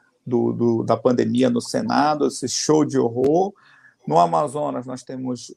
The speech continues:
uma C P I, né, também para ser instaurada, já consta com quatro assinaturas, mas, como nós já mostramos da primeira vez, aqui nós queremos mostrar como é que se faz,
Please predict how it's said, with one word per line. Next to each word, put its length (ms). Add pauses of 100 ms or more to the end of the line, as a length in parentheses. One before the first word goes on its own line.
uma 240
C 200
P 200
I, 380 (500)
né, 320 (120)
também 680 (340)
para 600
ser 240
instaurada, 720
já 120 (140)
consta 380
com 160 (120)
quatro 540 (420)
assinaturas, 960 (400)
mas, 400
como 240
nós 260
já 120
mostramos 380
da 80
primeira 320
vez, 460 (240)
aqui 240
nós 160
queremos 280
mostrar 300
como 220
é 60
que 100
se 140
faz, 480